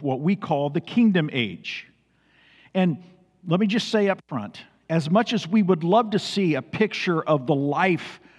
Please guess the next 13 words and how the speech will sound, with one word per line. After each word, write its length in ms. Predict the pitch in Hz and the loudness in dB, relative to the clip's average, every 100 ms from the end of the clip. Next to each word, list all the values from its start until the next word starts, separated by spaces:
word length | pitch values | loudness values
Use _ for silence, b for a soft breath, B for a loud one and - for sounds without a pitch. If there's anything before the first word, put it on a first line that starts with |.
| b b b | b b b
in 180 | 165 147 | 0 0
ki-, 160 | - - - | 0 -12 -8
the 140 | 131 | -8
kingdom 340 | - 123 104 | -2 -2 -2
age, 320 | 90 78 - - | -8 -14 -20 -10
of 140 | 131 123 | -10 -2
what 180 | 165 185 | 0 0
it 100 | 160 | 0
will 160 | 147 | 0
look 300 | 143 202 - | 4 2 2
like 240 | 131 113 - | -4 -4 -4
to 100 | 151 | -4
live 680 | 139 185 165 123 107 - | 0 2 2 0 -4 -10